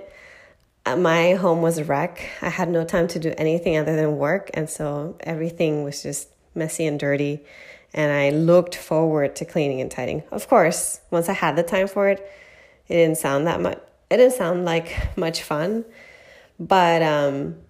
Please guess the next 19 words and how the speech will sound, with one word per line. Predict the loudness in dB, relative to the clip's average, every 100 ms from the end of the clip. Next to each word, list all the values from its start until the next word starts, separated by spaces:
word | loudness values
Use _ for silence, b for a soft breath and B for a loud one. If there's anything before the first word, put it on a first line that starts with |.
| _ _ _ _ _ _ _ _ _ 2
but | 4
it | 4 2
helped | -2 -2 -2 -4
to | -8
focus | -2 -2 -2 -4
on | -4 -2
things | -4 -2
that | -2
I | -4
had | -6 -6
neglected | -6 -6 -6 -6 -6 -6
and | -6
to | -8
try | -10 -8
to | -6
get | -6 -8
those | -6 -6 -6
things | -8 -8 -8
done. | -10 -8 -8 -10